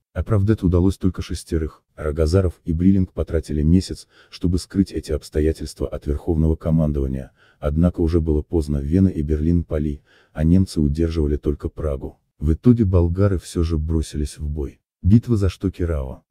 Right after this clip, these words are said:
Пятого мая тысяча девятьсот сорок пятого года командир второго танкового корпуса С С отдал приказ бригаде выдвинуться из Далерсхейма и занять оборону на северо-востоке города Штокирава, где было самое танкоопасное направление обороны.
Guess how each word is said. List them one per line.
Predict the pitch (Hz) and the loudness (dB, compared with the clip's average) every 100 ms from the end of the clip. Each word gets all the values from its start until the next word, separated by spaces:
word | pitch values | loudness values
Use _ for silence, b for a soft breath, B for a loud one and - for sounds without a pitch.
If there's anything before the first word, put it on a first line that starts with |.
| _ | _
Пятого | 104 113 92 | 0 2 4
мая | 90 92 92 | 6 6 4
тысяча | 90 110 98 - | 4 0 0 -4
девятьсот | 85 82 - 98 - | -2 0 -2 -4 -2
сорок | - 90 - | 0 0 0
пятого | 90 80 76 | -4 0 0
года | 76 98 92 | 2 2 2
командир | 87 85 87 95 | 0 2 2 0
второго | 95 - 87 95 95 | -4 -4 2 2 2
танкового | - 90 87 85 85 | 0 0 2 2 2
корпуса | - 104 92 - - | 0 -2 -2 -10 -8
С | 85 - | -8 -4
С | 107 - | -6 -4
отдал | 80 78 87 | -6 0 0
приказ | - 82 87 78 | 0 -4 -4 -2
бригаде | 85 85 104 92 | -2 0 2 0
выдвинуться | 78 87 85 80 - | 0 2 2 2 0
из | 82 73 | -4 -2
Далерсхейма | 76 73 - - 78 73 | -2 -2 -4 -2 0 0
и | 71 | -4
занять | 71 78 80 - | -2 0 0 -4
оборону | 73 78 82 98 82 | -2 2 4 6 4
на | 76 | 0
северо-востоке | - 78 73 69 69 - 92 85 | 0 0 0 -2 -4 -2 -2 -2
города | 78 90 82 80 | 0 2 2 -2
Штокирава, | - 80 - 78 73 67 67 - b b b | -4 -6 -4 -4 -4 -4 -8 -14 b b b
где | 73 76 | -6 -2
было | 76 71 | 0 0
самое | - 95 90 73 | 0 0 2 0
танкоопасное | - 76 76 73 82 - 76 | -2 -4 -4 -4 -4 -2 -2
направление | 69 71 73 67 69 71 71 | -2 -4 -4 -2 -2 -2 -4
обороны. | 73 71 69 67 65 | -6 -4 -2 -4 -8